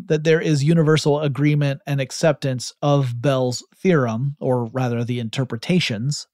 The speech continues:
of Bell's theorem. This is still an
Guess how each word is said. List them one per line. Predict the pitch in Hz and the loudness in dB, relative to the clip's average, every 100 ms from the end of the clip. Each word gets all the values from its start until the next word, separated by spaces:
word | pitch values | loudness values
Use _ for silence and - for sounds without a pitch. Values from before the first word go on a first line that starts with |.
| - | -8
of | 117 113 | -8 -6
Bell's | 104 92 - | -6 -8 -12
theorem. | 110 92 101 160 - _ _ _ _ _ | -10 -8 -4 -4 -4 _ _ _ _ _
This | 131 131 | -2 0
is | 143 131 | -2 -4
still | - 147 139 151 | 0 2 4 2
an | 143 | 0